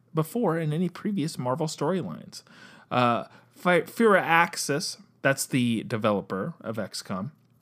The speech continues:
confirmed that Iron Man, Captain America, Captain Marvel,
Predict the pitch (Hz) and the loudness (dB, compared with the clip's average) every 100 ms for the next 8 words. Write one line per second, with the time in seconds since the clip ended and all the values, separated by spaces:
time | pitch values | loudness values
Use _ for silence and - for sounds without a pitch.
0 | _ _ _ _ _ - 151 139 147 127 | _ _ _ _ _ -4 0 4 4 4
1 | 117 120 - 113 117 127 135 143 160 127 | 4 2 0 -2 0 0 0 -2 -4 -6
2 | 117 123 110 110 107 113 147 143 - 113 | -6 -2 -2 0 -2 -2 -6 -6 -6 -6
3 | - 110 104 98 101 123 170 208 | -4 -2 2 2 2 2 0 -2